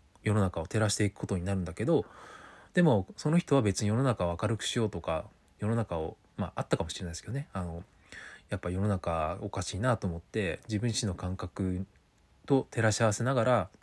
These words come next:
選択を重ねていって、世の中良くなっていけばいいなっていうのは、す-、あの、全然自然なことだと思うし、悪いことじゃないと思うんですけれども、なんかそうすることに結果的に自分らしくなっていくことが、結果的に周りの人や世の中に役に立っているっていう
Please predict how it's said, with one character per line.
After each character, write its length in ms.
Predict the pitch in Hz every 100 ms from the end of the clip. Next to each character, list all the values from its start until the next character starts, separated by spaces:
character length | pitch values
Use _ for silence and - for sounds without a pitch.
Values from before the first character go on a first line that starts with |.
| _
選 160 | - 92
択 140 | 90
を 60 | 90
重 220 | - -
ね 100 | 92
て 100 | 98
い 40 |
っ 20 | 90
て、 280 | - 80 - - - - -
世 80 | 107
の 80 | 98
中 120 | 92
良 80 | 107
く 100 | 101
な 100 | 101
っ 40 |
て 100 | -
い 60 | 95
け 100 | 104
ば 100 | 95
い 60 |
い 20 | 110
な 160 | 139
っ 60 | 139
て 80 | 95
い 20 |
う 20 |
の 40 | 85
は、 60 |
す-、 160 | - - _
あ 120 | 123
の、 100 | 120
全 180 | 110 120
然 80 | 117
自 120 | 113
然 100 | 113
な 100 | 110
こ 80 | 107
と 100 | 90
だ 60 | 80
と 60 |
思 120 | 85
う 40 | 85
し、 120 | -
悪 180 | 95 104
い 40 |
こ 80 | 95
と 80 | 87
じ 60 |
ゃ 20 | 85
な 80 |
い 60 | 90
と 80 | 90
思 60 |
う 40 | 85
ん 20 |
で 40 |
す 60 | 82
け 100 | -
れ 60 | 82
ど 80 |
も、 200 | 104 117 - _ _ _ _ - - - - - - - - _ _
な 80 | 139
ん 20 |
か 80 | 101
そ 120 | 160
う 40 |
す 100 | 147
る 80 | 160
こ 80 | 185
と 80 | 156
に 60 |
結 140 | 104 110
果 120 | 123
的 120 | 127
に 60 | 127
自 160 | 117
分 140 | 120 135
ら 120 | 151
し 80 | -
く 80 | 101
な 120 | 101
っ 20 |
て 120 | -
い 60 | 90
く 40 |
こ 120 | -
と 100 | 104
が、 120 | 92 90
結 200 | - -
果 120 | 123
的 240 | 127 -
に 300 | 127 120 120 - - _ -
周 200 | 117 113
り 100 | 113
の 280 | 113 107 -
人 260 | - - 104
や 280 | 101 95 - _ _ _ -
世 80 |
の 60 | 104
中 180 | 98 78
に 100 | 80
役 140 | 90
に 60 | 98
立 100 | 85
っ 40 |
て 160 | 82 -
い 40 |
る 80 | 78
っ 20 | 78
て 200 | - 78
い 100 |
う 60 | -